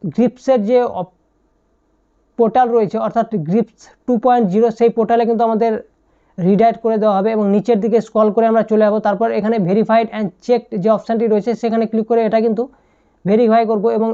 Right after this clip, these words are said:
এখানে রুপিস এইট হান্ড্রেড only এবং তারপর কন্টিনিউ ক্লিক করব। ক্লিক করার পরেই এখানে কিন্তু "You must complete this step in চার মিনিট",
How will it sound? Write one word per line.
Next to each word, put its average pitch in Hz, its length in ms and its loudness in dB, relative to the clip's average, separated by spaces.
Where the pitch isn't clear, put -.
এখানে 220 200 -2
রুপিস 220 280 0
এইট 220 240 -2
হান্ড্রেড 214 380 -2
only 202 240 -2
এবং 214 120 -4
তারপর 208 260 -2
কন্টিনিউ 220 500 0
ক্লিক 214 220 0
করব। 180 120 -4
ক্লিক 247 260 -2
করার 240 180 2
পরেই 220 240 -4
এখানে 220 320 0
কিন্তু 220 200 0
"You 240 80 2
must 226 220 -2
complete 214 380 0
this 233 140 0
step 220 240 0
in 233 60 -4
চার 220 200 0
মিনিট", 226 280 0